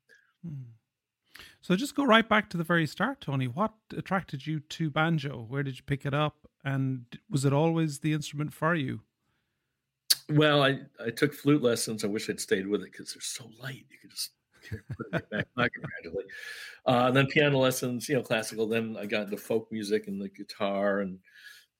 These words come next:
Speaker 2: uh, and did that for a year or two, took some lessons. And then when I was thirteen or late thirteen or fourteen,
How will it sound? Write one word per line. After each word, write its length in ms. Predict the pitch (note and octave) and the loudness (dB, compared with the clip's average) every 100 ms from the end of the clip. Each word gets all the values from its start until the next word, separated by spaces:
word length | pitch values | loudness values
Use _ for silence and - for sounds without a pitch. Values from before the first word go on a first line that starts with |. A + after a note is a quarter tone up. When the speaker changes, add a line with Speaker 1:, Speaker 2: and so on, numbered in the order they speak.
| - | -8
Speaker 2:
uh, 500 | G2+ F#2 F#2 F#2+ - - | -6 -6 -6 -8 -12 -10
and 240 | - A#2 A2 | -4 -2 0
did 160 | A#2+ | 2
that 240 | G#2+ G#2+ G#2+ | 4 2 2
for 100 | G2+ | 0
a 60 | |
year 200 | F#2+ G2 | 2 2
or 60 | G2 | 2
two, 280 | G2 G2 G2+ | 0 -2 -2
took 200 | - F2+ | -4 -6
some 160 | - | -6
lessons. 460 | F#2 D#2 - F#2 - | -4 -2 -4 -4 -4
And 80 | A2 | 0
then 80 | A2+ | 2
when 160 | A2 | 2
I 40 | G#2 | 2
was 440 | G2+ - - - _ _ | 2 0 -2 -4 _ _
thirteen 560 | - - B2+ B2 A#2+ | -20 -2 0 0 -4
or 80 | F#2+ - _ _ _ _ _ _ | -6 -8 _ _ _ _ _ _
late 200 | G#2 G2+ | -4 -4
thirteen 580 | - - - - G#2+ G2 | -8 -18 -18 -18 -20 -20
or 80 | F#2 _ | -20 _
fourteen, 420 | F2+ F#2 - G#2 | -18 -16 -18 -20